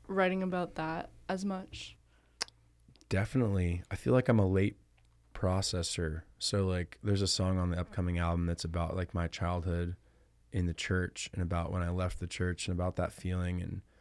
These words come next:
Speaker 2: it's more existential. It's not like, uh, like a, it's not, like, about an event. It's about a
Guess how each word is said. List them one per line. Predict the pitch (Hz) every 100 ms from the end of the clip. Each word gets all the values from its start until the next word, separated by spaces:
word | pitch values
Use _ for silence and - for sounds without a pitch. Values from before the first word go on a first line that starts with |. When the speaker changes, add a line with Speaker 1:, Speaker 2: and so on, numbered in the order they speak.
| - - - - _ - - _ -
Speaker 2:
it's | 95 -
more | 101 95
existential. | 90 98 - 90 90 - 90
It's | 90 -
not | 82
like, | 95 90 - - _
uh, | - 92 90 - -
like | 98 -
a, | - - - - - - _ _ - - - - -
it's | -
not, | 101 85
like, | 90
about | 87 85 85
an | 85
event. | 85 82 87 76 -
It's | -
about | 82 80 78
a | -